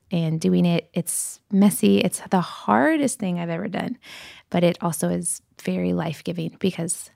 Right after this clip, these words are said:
um, it's just how I'm built. I do love, I love working. So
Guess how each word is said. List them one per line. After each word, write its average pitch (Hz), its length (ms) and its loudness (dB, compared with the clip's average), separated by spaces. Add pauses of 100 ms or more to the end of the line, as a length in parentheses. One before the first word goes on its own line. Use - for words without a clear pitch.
um, 165 320 -4
it's - 100 -10
just 240 140 -4
how 254 80 4
I'm 254 100 6
built. 247 260 0
I 185 60 0
do 190 140 -2
love, 175 340 0
I 175 100 -2
love 175 220 -2
working. 175 360 -2
So 185 220 6